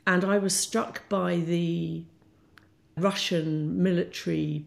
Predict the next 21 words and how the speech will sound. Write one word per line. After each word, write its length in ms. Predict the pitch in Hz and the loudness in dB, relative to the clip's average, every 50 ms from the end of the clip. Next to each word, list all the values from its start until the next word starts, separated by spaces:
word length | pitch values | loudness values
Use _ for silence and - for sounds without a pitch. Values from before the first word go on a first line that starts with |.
| - - | -12 -18
planning 400 | - - - 185 180 170 160 156 | -12 -6 -4 -2 0 2 2 2
and 160 | 156 156 151 | 2 0 0
capability. 920 | 151 160 160 151 156 156 - 175 170 160 151 - - - - 147 165 160 170 - _ - - - - - - - - - - _ _ _ - - - - | -2 -4 -6 -6 -6 -6 -6 -4 -4 -4 -6 -6 -6 -6 -6 -8 -10 -12 -14 -16 _ -20 -20 -20 -20 -20 -20 -20 -20 -20 -20 _ _ _ -20 -20 -16 -10
Troop 340 | - - 190 185 180 - - - - - | -2 0 2 2 2 0 -8 -14 -6 -2
morale 580 | 175 165 165 165 170 165 156 156 156 156 156 156 | 2 2 4 4 4 4 2 2 2 0 0 0
appeared 480 | 160 156 - - 175 175 170 165 160 | -2 -4 -4 0 2 2 2 2 0
to 100 | - - | -4 -6
be 140 | - 165 151 | -2 -2 -2
low. 440 | 156 151 147 147 151 156 165 165 165 - - - - _ _ _ _ - - | 0 -2 -2 -2 -2 -2 -2 -2 -4 -8 -14 -20 -20 _ _ _ _ -8 -4
There 140 | 170 160 151 | -4 -2 -2
were 100 | 151 151 | -4 -6
strategic 580 | - - - - - 180 175 170 170 170 - | -6 -10 -10 -6 -2 0 0 0 0 -2 -4
mistakes. 680 | 175 160 - - 175 156 156 - 170 - - - - - | -2 -4 -4 -4 -4 -4 -4 -4 -6 -8 -10 -8 -8 -6
There 80 | - - - | -8 -8 -8
was 160 | - 160 151 - | -8 -8 -6 -4
the 60 | 165 | 0
blowing 360 | - 180 175 175 175 175 185 | 2 4 6 6 6 4 2
up 160 | 175 170 - | 0 -2 -4
of 80 | 175 170 | -6 -4
the 100 | - 156 | -4 -4
bridge, 880 | - - 175 170 170 165 160 156 156 - - - - - - - - | -2 2 2 4 4 4 2 0 -2 -2 -2 -2 -2 -4 -6 -10 -14